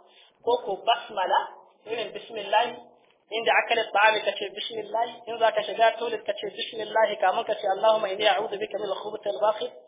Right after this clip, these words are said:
wal khaba in za ka cire ka ka ce bismillah in za ka kwanta ka ce bismillah in za ka tashi ka ce bismillah in za ka yi tuntube ka ce bis-,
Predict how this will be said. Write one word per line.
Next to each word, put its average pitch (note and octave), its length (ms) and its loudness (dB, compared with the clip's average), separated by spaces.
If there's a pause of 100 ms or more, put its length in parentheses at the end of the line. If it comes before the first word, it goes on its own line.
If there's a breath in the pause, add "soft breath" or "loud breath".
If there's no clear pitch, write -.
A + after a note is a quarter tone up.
(220 soft breath)
wal G3 180 -8
khaba G3 240 -2
in A#3+ 140 -8
za A3+ 120 4
ka G#3+ 140 -10
cire A3+ 220 -6
ka A3+ 180 2
ka A3 100 -6
ce G#3 160 -12
bismillah G#3+ 600 -6
in A3+ 220 -10
za A3+ 100 0
ka A3 120 -8
kwanta A3+ 300 -2
ka A3 120 -10
ce A3 120 -14
bismillah A3 500 -4 (120)
in A#3 100 -6
za A3 140 2
ka A#3 120 -4
tashi A3 260 0
ka G#3 100 -6
ce G3 160 -10
bismillah A3+ 560 0
in A3+ 160 -4
za A3+ 140 4
ka G#3 100 -2
yi G3+ 60 0
tuntube A#3 300 -6
ka G#3 120 0
ce - 100 -2
bis-, G3 220 -10